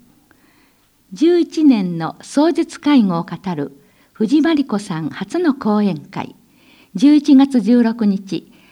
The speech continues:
障害学習センター。三十歳以上の人、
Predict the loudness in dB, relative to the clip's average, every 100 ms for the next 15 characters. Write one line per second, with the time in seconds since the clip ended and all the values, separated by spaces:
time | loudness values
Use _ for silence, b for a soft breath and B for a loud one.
0 | b 0 4 6 6 4 0 -6 -2 -2
1 | -2 -6 -8 -8 -10 -10 b b _ _
2 | _ _ _ _ _ _ -10 -2 -2 -2
3 | -4 -6 -4 0 0 0 -4 -8 -10 -16
4 | -14 -14